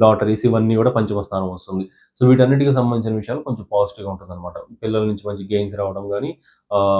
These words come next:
చిల్డ్రన్ యొక్క గ్రోత్ అనేది బాగుండడం కానీ, చైల్డ్ బర్త్‌కి సంబంధించి పాజిటివ్‌గా ఉండడం కానీ, ఇలాంటివన్నీ ఎక్కువగా జరిగి, ఇంకా స్పెక్యులేటివ్ గెయిన్స్ కూడా బాగుంటాయి. Like స్టాక్ మార్కెట్ గెయిన్స్,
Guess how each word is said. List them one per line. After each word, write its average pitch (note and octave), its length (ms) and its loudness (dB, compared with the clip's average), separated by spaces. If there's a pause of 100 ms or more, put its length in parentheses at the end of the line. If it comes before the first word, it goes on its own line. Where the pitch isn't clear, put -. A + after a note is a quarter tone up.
(220)
చిల్డ్రన్ A2+ 340 2
యొక్క F#2+ 140 -6
గ్రోత్ A2 260 2
అనేది G#2 200 2
బాగుండడం G2+ 380 -6
కానీ, A#2 180 -8
చైల్డ్ G#2+ 300 0
బర్త్‌కి G#2 320 -2
సంబంధించి G2 360 -10
పాజిటివ్‌గా G2 380 -6
ఉండడం F#2+ 260 -10
కానీ, B2+ 180 -8 (360)
ఇలాంటివన్నీ A#2 400 4
ఎక్కువగా A2+ 260 2
జరిగి, G#2+ 300 4 (160)
ఇంకా A2 220 -4
స్పెక్యులేటివ్ A#2+ 580 2
గెయిన్స్ A#2 240 4
కూడా A#2+ 160 2
బాగుంటాయి. F#2+ 360 -2
Like F#2+ 180 -6
స్టాక్ G2+ 260 -4
మార్కెట్ G2 260 -4
గెయిన్స్, G#2 300 -4